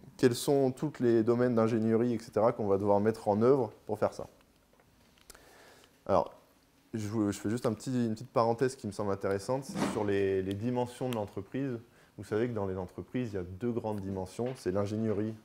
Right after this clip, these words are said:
en gros, c'est ce que l'on fait. Typiquement, dans ce genre de conférence, on se situe plutôt à cet endroit-là. Et, euh, et tout le reste, donc marketing, communication, commerce, qui est la question de comment on se positionne par rapport à la concurrence.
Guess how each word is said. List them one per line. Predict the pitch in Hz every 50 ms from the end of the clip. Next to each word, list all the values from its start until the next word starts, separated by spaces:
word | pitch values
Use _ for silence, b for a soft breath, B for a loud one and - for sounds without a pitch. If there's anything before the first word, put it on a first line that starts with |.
| _ _ -
en | 92 92
gros, | 92 92 101 107
c'est | 104 - 98
ce | -
que | - -
l'on | 98 95 92
fait. | - - 113 131 - - _ _ _ _ _ - - _
Typiquement, | - - - - 95 - - 107 104 107 104 98 98 92 87 85 -
dans | 92 92
ce | 95 98
genre | 104 101
de | 98 92
conférence, | 92 - 95 - - 104 95 104 107 - -
on | 95
se | 92 -
situe | - 101 87 - 98
plutôt | 104 - 104 - 104 92
à | 85
cet | - -
endroit-là. | 87 82 85 - - - _ B B B B B B B B B B B B B B B B -
Et, | 117 120 127 131 - - - 113
euh, | 113 107 104 101 95 98 92 92 90 90 -
et | - 101
tout | - -
le | 113 107
reste, | 104 127 139 123
donc | 104 101 95 -
marketing, | 104 101 98 - 107 101 - 123 120 113
communication, | - 113 104 101 104 104 - 98 - - 107
commerce, | 101 - 98 98 110 131 - -
qui | - 107
est |
la | 98 98
question | - 101 95 - - 131
de | 123 104
comment | 98 - - 127 127 131 135
on | 120
se | - -
positionne | - - 120 113 113 113 - 139 135 135
par | 127 123 101
rapport | 98 98 104 113 110
à |
la | 104 101
concurrence. | - 101 95 - - 90 80 - - -